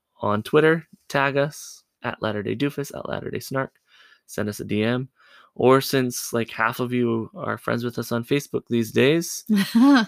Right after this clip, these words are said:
Speaker 1: could tell us there,
Speaker 2: <laughs> Yeah,
Speaker 1: which is great.
Speaker 2: that's true.
Speaker 1: It's just funny, random people keep popping up, and I'm like, "Who?" I'll just send 'em a message and be like, "Who are you? Do I know you from somewhere?" Like,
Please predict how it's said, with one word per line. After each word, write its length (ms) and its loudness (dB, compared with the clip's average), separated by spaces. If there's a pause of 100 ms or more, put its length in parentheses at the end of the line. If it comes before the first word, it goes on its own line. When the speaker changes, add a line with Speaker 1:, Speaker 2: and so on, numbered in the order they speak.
Speaker 1:
could 140 -4
tell 200 4
us 140 -2
there, 420 6
Speaker 2:
<laughs> 260 -4
Yeah, 300 6 (160)
Speaker 1:
which 140 -4
is 80 -4
great. 220 4
Speaker 2:
that's 140 -12
true. 200 -8 (180)
Speaker 1:
It's 120 -12
just 180 2
funny, 240 4
random 360 2
people 240 -2
keep 220 -8
popping 360 0
up, 180 -4
and 80 -4
I'm 100 -6
like, 260 -8 (480)
"Who?" 300 0
I'll 160 4
just 220 -6
send 180 0
'em 140 -2
a 20 -2
message 280 -2
and 60 -12
be 60 -6
like, 180 -6 (120)
"Who 180 0
are 220 4
you? 240 2
Do 120 2
I 100 2
know 180 6
you 180 2
from 220 -2
somewhere?" 560 0
Like, 140 -2